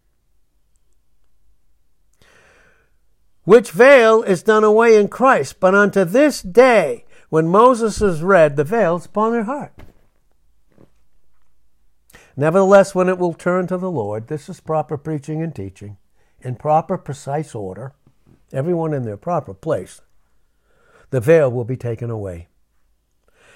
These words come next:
Now the Lord is that Spirit who breathes out the word, Second Timothy three and verse sixteen, and where the Spirit of the Lord is, and someone mentioned this yesterday,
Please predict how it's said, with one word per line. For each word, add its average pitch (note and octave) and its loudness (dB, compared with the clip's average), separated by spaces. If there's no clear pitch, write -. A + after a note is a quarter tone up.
Now C#3 -2
the D#3+ 0
Lord E3 4
is D#3+ -2
that D#3+ 0
Spirit - -6
who C3 -6
breathes C#3 -6
out D3+ -2
the F#3 -6
word, C#3 -4
Second A2 -14
Timothy C3+ -10
three C3 -6
and C3+ -6
verse C3+ -8
sixteen, G#2+ -10
and C#3 -2
where D3 2
the C#3 -4
Spirit F#3 4
of B2+ 0
the A#2+ -2
Lord D#3+ 4
is, A2 -4
and G#2+ -16
someone D3+ -4
mentioned D3 -4
this A#2+ -8
yesterday, A#2 -6